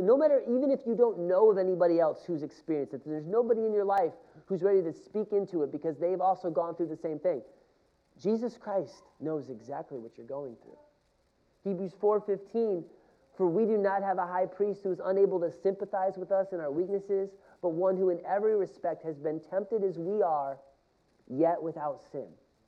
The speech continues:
When Jesus was on the cross, he took everything we've ever experienced, all of the consequences of sin, all those feelings of emptiness and loneliness. Jesus took all of that upon himself.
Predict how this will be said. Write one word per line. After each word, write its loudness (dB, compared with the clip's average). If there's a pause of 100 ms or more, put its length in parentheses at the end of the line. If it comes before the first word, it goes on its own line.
(920)
When -4
Jesus -6
was -20
on -2
the -4
cross, -4 (500)
he 0
took 0 (380)
everything 2
we've -6
ever -4
experienced, -4 (220)
all 4
of -2
the -6
consequences -10
of -10
sin, -4 (300)
all 2
those -2
feelings -2
of -2
emptiness -4
and -6
loneliness. -4 (380)
Jesus -4
took -4 (120)
all 4
of 2
that 4
upon -6
himself. -8